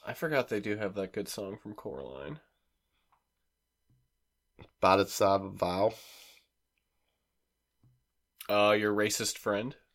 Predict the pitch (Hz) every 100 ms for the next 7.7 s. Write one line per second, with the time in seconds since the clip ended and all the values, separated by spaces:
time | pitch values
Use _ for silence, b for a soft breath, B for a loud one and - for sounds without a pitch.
0 | _ _ 123 - 220 185 185 190 170 165
1 | 381 - 202 208 240 170 - 170 - 120
2 | 123 - 349 285 165 170 180 - 311 269
3 | - 302 196 - - 339 - 339 - -
4 | - B B B B B B B B B
5 | - _ - - _ _ _ _ _ _
6 | _ - 110 110 107 107 - 175 170 170
7 | 147 147 123 135 127 131 143